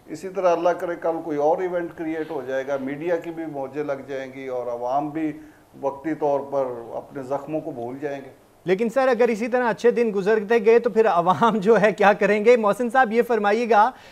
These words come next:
Speaker 2: कि अगर ये जिस तरह महंगाई बढ़ती चली जा रही है, आज सारे अपने मामलात पे तो खुशी से शादियाने बजा रहे हैं, लेकिन अवाम के मसाइल की कोई बात नहीं कर रहा।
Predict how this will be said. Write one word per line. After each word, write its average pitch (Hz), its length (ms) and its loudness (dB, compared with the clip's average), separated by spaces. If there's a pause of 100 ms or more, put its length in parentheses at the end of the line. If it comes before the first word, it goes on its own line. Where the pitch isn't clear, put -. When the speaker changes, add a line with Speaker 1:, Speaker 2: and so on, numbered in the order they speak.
(120)
Speaker 2:
कि 247 100 6
अगर 226 440 4
ये 208 160 6
जिस 214 200 -2
तरह 247 140 2
महंगाई 214 440 4
बढ़ती 214 320 0
चली 233 240 4
जा 190 200 4
रही 226 180 6
है, 226 120 6
आज 214 340 4
सारे 214 340 6
अपने 233 320 2
मामलात 220 520 2
पे 226 80 6
तो 226 120 2
खुशी 220 300 -2
से 233 140 0
शादियाने 208 520 2
बजा 190 300 4
रहे 135 140 0
हैं, 123 120 -8
लेकिन 208 260 -2
अवाम 220 400 -2
के 247 120 2
मसाइल 214 380 0
की 208 100 -6
कोई 220 220 2
बात 208 300 2
नहीं 220 140 2
कर 196 200 2
रहा। 208 220 4